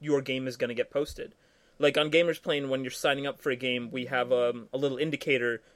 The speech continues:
of how many posts per day or per week are expected. So that gives you an upfront view of, you know, maybe this game isn't my speed, or maybe I'm gonna outpace everybody. And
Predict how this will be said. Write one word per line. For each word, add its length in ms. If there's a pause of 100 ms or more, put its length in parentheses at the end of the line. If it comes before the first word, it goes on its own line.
(160)
of 400
how 160
many 140
posts 580
per 240
day 280
or 100
per 220
week 260
are 100
expected. 560 (380)
So 220
that 180
gives 160
you 80
an 60
upfront 580
view 340
of, 300
you 80
know, 100
maybe 260
this 140
game 300
isn't 340
my 140
speed, 500
or 300 (320)
maybe 240
I'm 100
gonna 220
outpace 500
everybody. 480 (480)
And 380